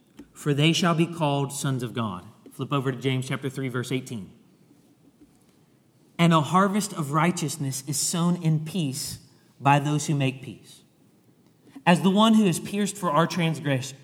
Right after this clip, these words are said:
transgressions, Jesus gives us peace. Brothers and sisters, that is what all of us want. We live our lives and we long for peace. Jesus gives us peace. And Jesus sends us on a mission,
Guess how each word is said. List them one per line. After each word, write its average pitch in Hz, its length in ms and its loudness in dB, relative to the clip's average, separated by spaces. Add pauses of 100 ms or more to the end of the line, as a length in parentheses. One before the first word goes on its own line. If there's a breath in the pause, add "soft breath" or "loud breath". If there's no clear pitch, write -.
(160)
transgressions, 143 720 -2 (300 soft breath)
Jesus 156 380 -2
gives 151 200 0
us 147 120 -2
peace. - 520 -10 (800 soft breath)
Brothers 170 220 4
and 170 100 2
sisters, 175 300 -6
that 170 160 2
is 151 80 -4
what 160 200 -4
all 165 240 2
of 156 100 0
us 156 140 -2
want. 131 220 -6
We 143 80 -2
live 156 240 2
our 156 100 2
lives 143 340 0
and 139 100 -6
we 139 80 -2
long 156 500 0
for - 140 -12
peace. - 440 -16 (520 soft breath)
Jesus 160 420 0
gives 151 240 -2
us 143 140 -4
peace. 120 360 -8
And 151 120 0
Jesus 180 340 0
sends 180 280 -2
us 156 120 -4
on 160 180 -2
a 147 40 0
mission, 143 500 -4